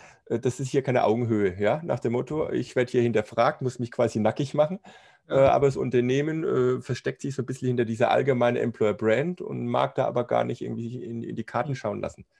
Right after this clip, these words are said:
Speaker 1: Fände ich
Speaker 2: Mhm.
Speaker 1: falsch.
Speaker 2: Ja, absolut. Spannend. Gut. Was haben wir noch an
Speaker 1: Was haben wir
Speaker 2: Skills?
Speaker 1: noch?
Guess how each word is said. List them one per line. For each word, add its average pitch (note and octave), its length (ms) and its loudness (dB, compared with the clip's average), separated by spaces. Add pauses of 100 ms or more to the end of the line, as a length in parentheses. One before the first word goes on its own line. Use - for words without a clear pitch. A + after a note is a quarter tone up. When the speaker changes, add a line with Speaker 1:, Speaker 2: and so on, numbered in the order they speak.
Speaker 1:
Fände - 240 -4
ich C#3+ 80 -12
Speaker 2:
Mhm. - 0 -
Speaker 1:
falsch. - 380 -4 (540)
Speaker 2:
Ja, C#3 160 -14 (100)
absolut. B2 500 -16 (800)
Spannend. A3 640 -2 (180)
Gut. C4 440 0 (1080)
Was E3+ 80 0
haben G3 80 0
wir A3 60 0
noch B3+ 380 -2
an F3 140 -2
Speaker 1:
Was - 80 -2
haben B2+ 80 6
wir - 60 8
Speaker 2:
Skills? - 0 -
Speaker 1:
noch? - 240 4